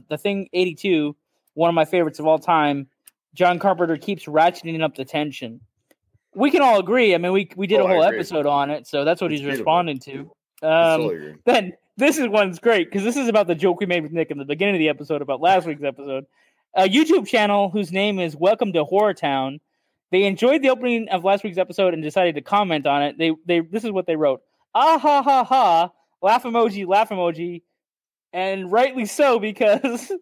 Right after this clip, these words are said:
Speaker 1: <laughs> they're like, "What a way to start." <laughs> Ha, ha, ha, what a way to start. Uh, and I agree, 'cause if, and I'm thinking, like, we'd love to hear from you guys more often. So if you want us to review a movie, so I'm trying to la-, I'm, I'm, like, hol-,
Speaker 2: I'm
Speaker 1: holding in
Speaker 2: sorry,
Speaker 1: the laughter
Speaker 2: guys.
Speaker 1: right now, trying to get my next sentence out.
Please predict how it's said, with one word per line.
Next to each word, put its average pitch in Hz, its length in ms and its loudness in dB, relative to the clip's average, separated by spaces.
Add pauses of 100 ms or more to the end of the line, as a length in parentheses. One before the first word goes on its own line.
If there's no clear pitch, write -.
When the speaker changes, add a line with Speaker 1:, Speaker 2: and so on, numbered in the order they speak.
(140)
Speaker 1:
<laughs> - 240 -20
they're 214 160 2
like, 202 280 2
"What 247 220 2
a 277 40 4
way 277 120 4
to 254 100 -2
start." 214 580 0
<laughs> - 120 -20
Ha, 285 380 0
ha, 240 340 2
ha, 226 220 2
what 208 180 0
a 214 60 2
way 208 100 2
to 180 100 -14
start. 165 380 -4 (480)
Uh, 247 240 4
and 262 120 2
I 254 100 4
agree, 233 400 0 (240)
'cause 226 180 -8
if, 233 100 0 (200)
and 233 240 -2 (280)
I'm 240 160 0
thinking, 277 280 -2
like, 190 340 -2 (120)
we'd 214 160 -4
love 285 120 4
to 285 80 0
hear 269 160 4
from 190 340 -4 (400)
you 190 140 -6
guys 220 240 4
more 202 180 2
often. 233 380 2
So 208 120 -2
if 175 80 -4
you 190 120 -8
want 220 180 2
us 226 80 -4
to 208 100 -10
review 175 400 0
a 247 40 -2
movie, 269 480 -4 (300)
so 226 120 0
I'm 233 60 2
trying 294 140 4
to 220 60 4
la-, 196 200 2
I'm, 233 180 0
I'm, 214 160 0
like, 202 160 0
hol-, 233 220 2
Speaker 2:
I'm - 100 -4
Speaker 1:
holding 240 220 0
in 220 60 0
Speaker 2:
sorry, 208 80 -2
Speaker 1:
the 180 40 -2
laughter 185 240 0
Speaker 2:
guys. 175 100 -2
Speaker 1:
right 165 120 0
now, 180 200 2
trying 180 220 0
to 185 40 0
get 196 120 0
my 185 100 0
next 180 220 -4
sentence 190 320 -2
out. 147 200 -2